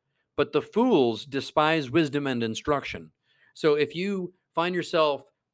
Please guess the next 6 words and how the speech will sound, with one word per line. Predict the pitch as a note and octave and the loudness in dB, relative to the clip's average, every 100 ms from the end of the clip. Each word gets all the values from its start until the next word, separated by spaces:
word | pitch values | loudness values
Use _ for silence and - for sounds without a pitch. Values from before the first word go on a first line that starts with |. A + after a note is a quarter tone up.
| _ | _
having | C#3+ C#3+ C3+ | -2 -2 -2
resentment | B2 A#2+ D#3+ D#3+ D#3+ D#3+ | -4 -2 -2 0 -2 -4
and | C#3+ B2 A#2 A2+ B2 | -4 -4 -4 -8 -6
disagreement | C3+ D3 A#2+ C#3+ D3+ D3 | -6 -6 -4 -2 -2 -4
towards | - C#3 A#2 | -4 -4 -4
authority | - E3 E3+ D#3+ D#3+ | -2 0 2 2 -2